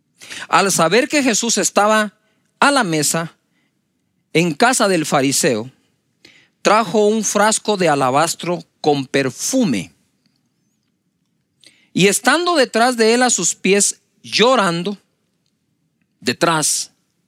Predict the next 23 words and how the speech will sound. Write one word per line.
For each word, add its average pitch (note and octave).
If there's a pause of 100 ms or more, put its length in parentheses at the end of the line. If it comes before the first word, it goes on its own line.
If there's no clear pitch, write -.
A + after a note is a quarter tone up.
(320)
no C3
enfrente, D#3+ (840)
llegó A2
por E3
detrás, C#3+ (460)
llorando, C#3+ (680)
comenzó A#3+
a E4+
regar D4+
con G3
lágrimas A#3+
sus G#3
pies, - (640)
y D3+
los G3+
enjugaba A#3+
con B3+
sus -
cabellos, C4+ (380)
y D4
besaba D#4
sus G3
pies, -